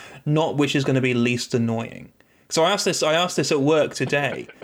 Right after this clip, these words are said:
Speaker 1: Uh, I asked my boss and also one of my team, 'cause my boss lets me annoy him with this sort of shit. Uh, uh, I asked, I asked this question, and he immediately just started asking questions about, like, the negatives of it, and that was how he made his decision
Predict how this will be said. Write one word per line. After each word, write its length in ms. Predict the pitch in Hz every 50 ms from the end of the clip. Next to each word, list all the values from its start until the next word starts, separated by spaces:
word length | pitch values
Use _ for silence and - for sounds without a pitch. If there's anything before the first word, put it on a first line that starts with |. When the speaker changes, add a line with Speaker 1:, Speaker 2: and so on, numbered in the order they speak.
| - - -
Speaker 1:
Uh, 140 | - 113 123
I 80 | 117 120
asked 200 | 127 127 131 -
my 80 | 143 131
boss 480 | - 165 147 131 120 - - - - -
and 320 | 135 127 120 117 117 117 123
also 280 | 123 127 - - 170
one 160 | 147 139 139 135
of 40 | 131
my 140 | 123 120 120
team, 400 | 120 - 147 131 120 113 98 - - - - - _ -
'cause 80 | - 127
my 60 | 123
boss 260 | 120 - 139 135 -
lets 220 | - 131 101 - -
me 80 | 131
annoy 240 | 123 127 127 127 127
him 80 | 120 117
with 100 | 110 110
this 100 | 117 -
sort 280 | - - 117 - 110
of 40 | -
shit. 460 | - - - - 117 113 - - - - - - - - - -
Uh, 500 | - 127 120 117 113 117 117 117 - - - _ _ _ _ _ _ _ -
uh, 40 | 156 156 151 151 139 -
I 340 | 160 170 170 170 170 165 165
asked, 320 | 160 160 165 160 - -
I 120 | 160 151 156
asked 160 | 160 160 156
this 100 | 156 139
question, 500 | - - 180 180 - - 143 117 110 - - - - - - -
and 100 | 156 151
he 240 | 151 165 170 165 165
immediately 320 | 160 170 185 196 202 175
just 180 | 151 156 143 -
started 220 | - 156 151 147
asking 240 | 143 135 - 147 135
questions 380 | - 147 135 - 147 143 135
about, 260 | 139 139 135 135 127 113
like, 260 | 117 120 120 117 - - - - _ _
the 100 | - 147
negatives 640 | 143 139 143 151 151 151 143 139 - 139 120 120 -
of 160 | 95 117 -
it, 160 | - 110 110 98
and 100 | 120 131
that 120 | 135 151
was 100 | 147 139
how 200 | 143 139 139 131
he 140 | 123 139 139
made 200 | 135 139 139 131
his 120 | 131 -
decision 540 | - - - - 156 135 - 131 117 113